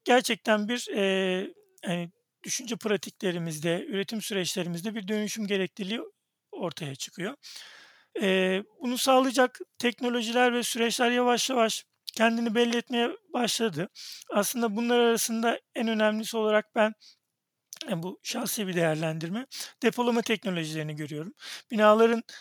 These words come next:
e, özellikle hem elektrik hem de ısıl, e, depolama sistemlerin geliştikçe,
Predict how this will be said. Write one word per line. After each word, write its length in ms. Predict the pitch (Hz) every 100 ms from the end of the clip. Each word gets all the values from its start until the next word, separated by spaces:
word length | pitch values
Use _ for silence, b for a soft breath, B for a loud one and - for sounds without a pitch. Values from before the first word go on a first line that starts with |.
| B
e, 100 | 220
özellikle 880 | 190 226 202 214 208 - 196 226 254
hem 180 | 202 226
elektrik 460 | 220 196 - 220 -
hem 140 | 202
de 40 | 220
ısıl, 340 | 208 226 202 _ _ 330
e, 200 | 202 170
depolama 500 | 185 - 202 202 208
sistemlerin 760 | - - - 185 180 185 190 202 -
geliştikçe, 720 | 196 190 - 226 - 202